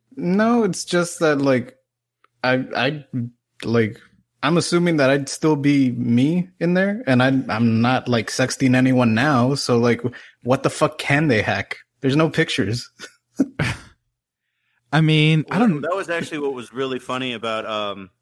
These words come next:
Speaker 3: well, it's not funny, it's actually really fucking tragic, but, like, when the, the whole Hollywood leak thing that
Speaker 2: The
Speaker 3: happened
Speaker 2: fappening?
Speaker 3: five years ago.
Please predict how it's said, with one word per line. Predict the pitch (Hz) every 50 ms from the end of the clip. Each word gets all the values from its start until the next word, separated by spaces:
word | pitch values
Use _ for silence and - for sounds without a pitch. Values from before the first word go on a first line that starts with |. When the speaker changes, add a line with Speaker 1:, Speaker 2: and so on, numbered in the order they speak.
| _ -
Speaker 3:
well, | 117 123 139
it's | - - 160
not | 143 113 -
funny, | - 117 104 95
it's | 92 - 110
actually | 101 - 101 98
really | 101 98 92
fucking | - 101 92 95 92
tragic, | - 107 104 101 85 92 92 101
but, | 107 107 95
like, | 110 110 107 104 98 - - - _ _ -
when | 120 127 135 131 120 113
the, | 123 120 120 - - - -
the | 120 120
whole | - 147 147 147 139
Hollywood | - - 139 143 143 139 135 143 139 120
leak | 120 131 139 139 -
thing | - 156 151 147 147 147 143
that | 139 131
Speaker 2:
The | 135 135
Speaker 3:
happened | 131 - 143 139
Speaker 2:
fappening? | 139 135 143 - - 151
Speaker 3:
five | 160 165 170 170
years | - 135 131 139
ago. | 135 139 139 143